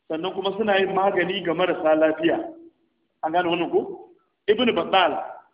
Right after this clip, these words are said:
ƙarƙashin wannan magana yake, a, "Wa fihi jawazu mu'alajatil mar'a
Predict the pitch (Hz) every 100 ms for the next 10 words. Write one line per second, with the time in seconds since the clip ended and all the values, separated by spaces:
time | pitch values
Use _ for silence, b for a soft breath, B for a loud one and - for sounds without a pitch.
0 | _ _ _ _ _ 165 190 202 220 214
1 | 185 160 190 185 180 180 185 185 - -
2 | - _ _ _ _ _ - 147 - 165
3 | 170 226 233 202 170 165 196 196 175 160
4 | 185 202 185 185 165 151 185 175